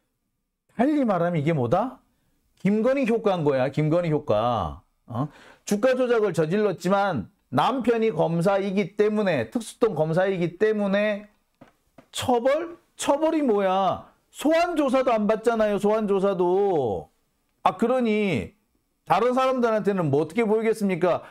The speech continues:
"야, 나도 검사 하나만 잘 꼬셔놓으면 주가 조작하고도 안 걸리겠네." 생각 안 들겠어요? 어? 아, 여러분이라도, 나라도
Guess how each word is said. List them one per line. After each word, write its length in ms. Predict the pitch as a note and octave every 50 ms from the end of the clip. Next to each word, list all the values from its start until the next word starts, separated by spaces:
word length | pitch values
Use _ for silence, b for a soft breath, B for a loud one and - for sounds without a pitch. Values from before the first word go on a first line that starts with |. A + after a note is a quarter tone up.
| B B -
"야, 180 | A3 B3 A#3 G#3
나도 300 | G3 A3+ B3+ B3 A#3+ -
검사 360 | - F3 F#3+ G3+ G3+ A3 A#3
하나만 320 | A#3 B3 B3 A#3+ A#3 G#3+ E3+
잘 340 | - C#3+ D3+ F3 G3+ G3+
꼬셔놓으면 1160 | - A#3+ B3 A3+ A#3 A3+ A3 A3 A3+ A3+ A3 G#3+ G#3+ G#3 G#3+ A3 A3+ A3 G#3 F3+ D3 A#2 A#2+ - _ _ -
주가 320 | - A3 G#3 A#3+ B3 A#3
조작하고도 680 | G3+ G#3+ G3 A3 G#3 F#3 G3+ G#3 F#3+ G3 F3+ F#3+ E3+
안 160 | C#3+ B2 D3+ E3+
걸리겠네." 960 | G#3 G#3+ A3 A#3 A3+ A3 A3 G#3 G3+ F#3+ F#3+ G3+ G3+ F#3 C3+ F#2+ E2 - _ _ _ _ _ _ _ _ _ _ _ _ _ _ _ _ _ _ _ -
생각 240 | - B3+ C#4 B3 F#3
안 140 | B2 A#2 C#3
들겠어요? 680 | F3+ A#3+ C4+ B3+ - - B3+ A#3 A3+ C4 F4 E4+ - _ _ _ _ _ _ _ _ -
어? 240 | F#3 A3+ C#4+ D4+ - _ _ _ _ _ _ _ - - _ _ _ _ _ _ _ _ _ _ _ -
아, 200 | - A#3 G#3 G3+ - - - _ _ _ _ _ _ _ _ -
여러분이라도, 840 | G3+ B3 C#4 D4+ D4 C4 A#3+ G#3+ G3+ F#3 F#3 E3+ C#3+ C#3 A2 F2+
나라도 680 | F2+ A2 C3 D#3+ F#3 A3+ C4+ C#4 B3+ G3+ C#3 - -